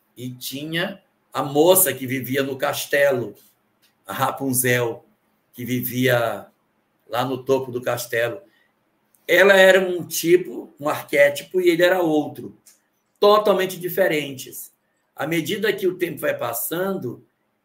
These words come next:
é, as encarnações de um lado e do outro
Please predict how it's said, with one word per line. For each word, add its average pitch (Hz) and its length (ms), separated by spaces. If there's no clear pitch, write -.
é, 123 280
as 127 220
encarnações 139 1000
de - 160
um 123 140
lado 120 300
e 104 40
do 104 160
outro 147 520